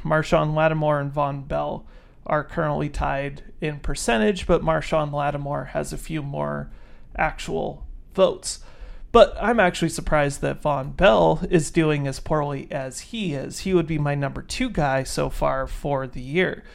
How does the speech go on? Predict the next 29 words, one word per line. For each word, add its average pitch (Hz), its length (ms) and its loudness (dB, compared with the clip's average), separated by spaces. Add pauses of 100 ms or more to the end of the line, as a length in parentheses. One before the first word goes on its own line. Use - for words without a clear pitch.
(260)
He's - 120 -12
having 147 260 0
fifty-two 175 540 2
tackles, 165 720 0
two 185 240 -2
forced 190 400 0
fumbles. 156 640 2
He 147 100 -6
scored 151 320 -2
a 135 40 -6
touchdown. 156 720 0 (500)
The 175 60 4
weird 214 460 2
statistical 196 760 2
anomaly 185 680 -2 (300)
is 175 300 4
that 170 240 0
he 185 120 0
has 170 220 2
two, - 320 -4 (160)
or 156 400 4
not 151 200 -2
two, 156 180 -2
he 156 160 0
has 160 160 2
four, 254 640 6 (140)
four 202 600 4
fumble 151 500 0
recoveries, 143 800 -6